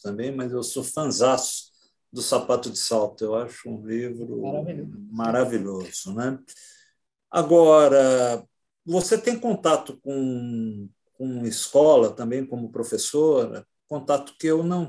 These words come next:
Speaker 1: tenho. A impressão que eu tenho, embora, a,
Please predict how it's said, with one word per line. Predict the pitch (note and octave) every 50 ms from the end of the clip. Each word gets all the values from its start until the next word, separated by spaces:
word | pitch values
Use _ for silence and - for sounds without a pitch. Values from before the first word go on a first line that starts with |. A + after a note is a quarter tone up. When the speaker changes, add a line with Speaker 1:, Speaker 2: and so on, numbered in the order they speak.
| -
Speaker 1:
tenho. | _ - A#2+ A2+ G#2+ G2 F#2 F#2 F#2+ - _ _ _ _ _ _ _ _ _ _ _ _ _ _ _
A | - G3+ A#3+
impressão | C#4 C4+ C4 D4+ C4 A#3+ - - - - A3+ B3 C4+ C#4 C4+ C#4
que | - C4
eu | G#3+ - -
tenho, | - - C#3+ C#3+ C#3 C3 B2+ B2+ C3+ D#3 E3 F3 E3+ - _ _ _ _ _ _ _ _ _ _ _ _ _ _ _ _ _ _ _ _ _ _ _
embora, | - F#3+ F3+ E3 D3+ D3+ D#3 D#3+ D#3+ D#3 D3+ D3 C#3 B2+ B2+ B2 A#2+ A2+ A2 A2 - - - -
a, | A#2+ A#2+ A#2+ A#2 A2+ A2